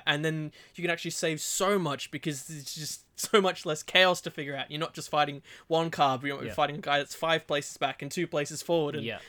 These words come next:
Speaker 1: you're trying to
Speaker 2: Yeah.
Speaker 1: figure all of that out. It, it's, yeah, so I, I'd attribute it <laughs> to that if it's a little confusing, but
Speaker 2: Yeah.
Speaker 1: really just being able to do your own thing,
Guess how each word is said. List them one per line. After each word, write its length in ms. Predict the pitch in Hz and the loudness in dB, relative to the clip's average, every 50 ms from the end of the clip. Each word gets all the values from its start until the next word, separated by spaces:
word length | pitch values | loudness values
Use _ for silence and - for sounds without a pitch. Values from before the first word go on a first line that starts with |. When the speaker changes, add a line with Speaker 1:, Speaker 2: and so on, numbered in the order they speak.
| - | -10
Speaker 1:
you're 100 | - 175 | -8 -4
trying 160 | - 185 160 156 | -2 -2 -2 -2
to 60 | - | 2
Speaker 2:
Yeah. 60 | 196 | 2
Speaker 1:
figure 220 | 190 175 165 160 151 | 4 4 6 6 6
all 120 | 151 151 | 4 4
of 60 | 151 | 6
that 160 | 151 156 156 151 | 6 6 8 8
out. 200 | 143 135 131 127 | 6 4 4 0
It, 140 | 147 147 - - | -4 -4 -6 -8
it's, 260 | 175 160 - - - | -12 -10 -10 -10 -8
yeah, 320 | 185 175 165 151 143 127 131 - | -4 -2 -2 -2 -2 -4 -6 -10
so 380 | - - - 147 139 139 135 - - | -12 -10 -6 -4 -4 -4 -4 0 0
I, 120 | 151 160 - | 0 2 4
I'd 160 | 151 160 175 | 4 2 4
attribute 400 | 180 165 - - 190 160 160 151 | 2 0 -2 -4 -4 -4 -2 -2
it 120 | 151 143 - _ _ _ _ _ _ _ _ - | -2 -2 -4 _ _ _ _ _ _ _ _ -12
<laughs> 300 | - - - 359 - - | -4 0 2 2 2 4
to 160 | - 226 208 | 6 6 8
that 300 | 208 208 202 180 - - | 8 8 8 8 6 4
if 160 | - 170 160 | 0 -2 -2
it's 140 | 170 160 - | -2 -4 -4
a 40 | 170 | -4
little 200 | 160 160 160 156 | -2 -2 -2 -2
confusing, 520 | - 170 156 - 185 185 190 165 156 147 | -2 -4 -4 -2 -2 0 0 0 -2 -4
but 220 | 135 143 147 143 - - | 0 0 0 0 0 -4
Speaker 2:
Yeah. 280 | 117 107 113 131 131 156 | -10 -10 -10 -10 -8 0
Speaker 1:
really 300 | 151 170 190 185 180 170 | 6 8 10 10 10 8
just 240 | 185 170 - - | 4 0 -4 0
being 200 | - 185 180 170 | 2 4 4 6
able 220 | 165 160 160 165 165 | 6 6 6 4 2
to 120 | - 165 | 0 -4
do 160 | 143 127 175 | -4 -2 0
your 280 | 170 165 160 151 147 151 151 | 0 0 0 2 2 4 2
own 100 | 151 143 | 2 0
thing, 400 | - - 175 170 151 143 135 | 0 2 2 2 2 0 -4